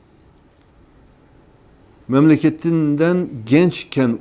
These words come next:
uzakta olanlar daha iyi anlar.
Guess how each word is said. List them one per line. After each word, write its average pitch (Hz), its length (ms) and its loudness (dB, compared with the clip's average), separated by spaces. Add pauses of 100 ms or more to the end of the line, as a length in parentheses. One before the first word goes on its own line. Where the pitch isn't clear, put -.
uzakta 147 540 -4
olanlar 147 600 0 (460)
daha 151 260 2
iyi 156 240 2
anlar. 123 500 -2